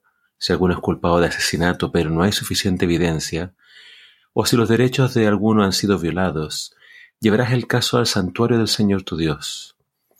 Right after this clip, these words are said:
a los sacerdotes y levitas, y al juez que esté de turno en esos días,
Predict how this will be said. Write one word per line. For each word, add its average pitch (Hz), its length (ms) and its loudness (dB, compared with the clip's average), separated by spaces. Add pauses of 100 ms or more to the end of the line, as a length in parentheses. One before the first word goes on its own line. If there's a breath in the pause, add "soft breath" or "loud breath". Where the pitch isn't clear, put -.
(300 loud breath)
a 98 80 -2
los 92 100 -2
sacerdotes 104 560 -2
y 104 40 0
levitas, 90 840 -4 (340 loud breath)
y 120 80 2
al 113 80 2
juez 139 260 0
que 123 120 -2
esté - 200 -4
de 117 120 4
turno 120 340 0
en 107 80 4
esos 101 240 0
días, 92 540 -2